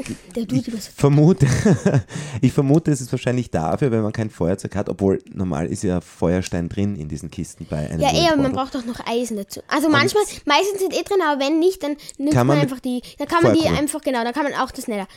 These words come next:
Speaker 2: Ja.
Speaker 1: Boah, ich freu mich schon so,
Speaker 2: Anzünden.
Speaker 1: das anzuzünden. Ich will's
Speaker 2: Okay.
Speaker 1: endlich anzünden.
Speaker 2: Ja, Moment, Moment, hau, zehn Heuballen. Ich nehm, was nehm ich, was brauch ich denn?
Speaker 1: Boah,
Speaker 2: Also,
Speaker 1: mir ist grad was Cooles
Speaker 2: was braucht man fürs
Speaker 1: eingefallen.
Speaker 2: Nether? Was brauch ich da dafür? Irgendwie, weil keine Ahnung, was
Speaker 1: Du
Speaker 2: brauch ich
Speaker 1: brauchst
Speaker 2: da?
Speaker 1: einfach gute Ausrüstung, damit du nicht stirbst.
Speaker 2: <laughs> Danke, danke für diese konkrete, äh,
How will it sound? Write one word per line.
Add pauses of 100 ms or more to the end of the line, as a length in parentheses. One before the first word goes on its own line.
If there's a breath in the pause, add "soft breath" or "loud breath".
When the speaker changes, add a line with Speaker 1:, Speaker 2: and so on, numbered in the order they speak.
(100)
Speaker 2:
Ja.
Speaker 1:
Boah, (360 loud breath)
ich
freu
mich
schon
so,
Speaker 2:
Anzünden.
Speaker 1:
das (140)
anzuzünden.
Ich
will's
Speaker 2:
Okay.
Speaker 1:
endlich
anzünden.
Speaker 2:
Ja,
Moment,
Moment,
hau,
zehn
Heuballen.
Ich
nehm,
was
nehm
ich,
was
brauch
ich
denn?
Speaker 1:
Boah,
Speaker 2:
Also,
Speaker 1:
mir
ist
grad
was
Cooles
Speaker 2:
was
braucht
man
fürs
Speaker 1:
eingefallen.
Speaker 2:
Nether?
Was
brauch
ich
da
dafür?
Irgendwie,
weil
keine
Ahnung,
was
Speaker 1:
Du
Speaker 2:
brauch
ich
Speaker 1:
brauchst
Speaker 2:
da?
Speaker 1:
einfach
gute
Ausrüstung,
damit
du
nicht
stirbst.
Speaker 2:
<laughs>
Danke,
danke
für
diese
konkrete,
äh,